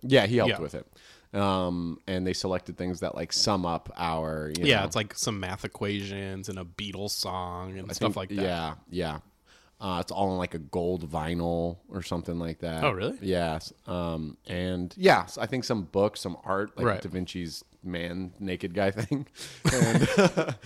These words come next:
Speaker 1: <laughs> and man on naked.
Speaker 2: <laughs>
Speaker 1: And, uh, if we were making a new one right now,
Speaker 2: Mm-hmm.
Speaker 1: I'd probably throw in the doctor's the mom riddle. <laughs>
Speaker 2: Totally. Have some
Speaker 1: Uh,
Speaker 2: fun with it.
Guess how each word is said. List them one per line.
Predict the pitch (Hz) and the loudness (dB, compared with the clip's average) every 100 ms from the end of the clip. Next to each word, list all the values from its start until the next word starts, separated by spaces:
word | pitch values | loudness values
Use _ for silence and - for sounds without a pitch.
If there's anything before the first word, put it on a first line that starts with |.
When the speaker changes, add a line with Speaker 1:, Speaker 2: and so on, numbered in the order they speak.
| - | -16
Speaker 1:
<laughs> | 120 - | -18 -8
and | 131 143 180 | -4 0 6
man | 190 185 | 8 8
on | 190 | 8
naked. | 190 131 - 117 - 226 117 214 - | 8 8 8 8 12 12 10 8 6
Speaker 2:
<laughs> | - - 226 - - | 6 4 -2 -2 -2
Speaker 1:
And, | 143 139 139 135 | 4 6 6 8
uh, | 131 123 120 117 113 110 71 - - - - - - - _ | 8 8 8 8 6 4 0 -8 -16 -16 -20 -20 -20 -20 _
if | 135 131 | 2 10
we | 175 | 12
were | 175 | 12
making | 143 139 135 | 10 8 4
a | 110 | 4
new | 107 113 | 4 6
one | 139 180 - _ _ _ _ _ _ - _ _ _ _ | 4 2 -6 _ _ _ _ _ _ -20 _ _ _ _
right | 113 107 | 4 6
now, | 92 92 139 139 | 4 0 0 0
Speaker 2:
Mm-hmm. | 135 147 - _ _ _ _ _ _ _ _ _ _ _ _ _ _ _ _ _ _ | 0 0 -4 _ _ _ _ _ _ _ _ _ _ _ _ _ _ _ _ _ _
Speaker 1:
I'd | 123 117 | 2 8
probably | 131 127 | 8 8
throw | 123 120 | 8 8
in | 110 | 6
the | |
doctor's | 92 95 95 110 95 | 4 2 2 -2 -4
the | 98 | -2
mom | 87 82 85 | -2 -2 -2
riddle. | 85 95 107 165 117 - - - | -2 -2 2 4 4 -2 -12 -16
<laughs> | - _ _ - - | -20 _ _ -8 0
Speaker 2:
Totally. | 95 98 107 147 - _ - - - | 2 4 4 2 -6 _ -14 -14 -6
Have | 98 95 113 110 | -2 2 2 4
some | 135 | 0
Speaker 1:
Uh, | |
Speaker 2:
fun | 90 98 | 2 0
with | 101 | 0
it. | 107 120 | -2 -4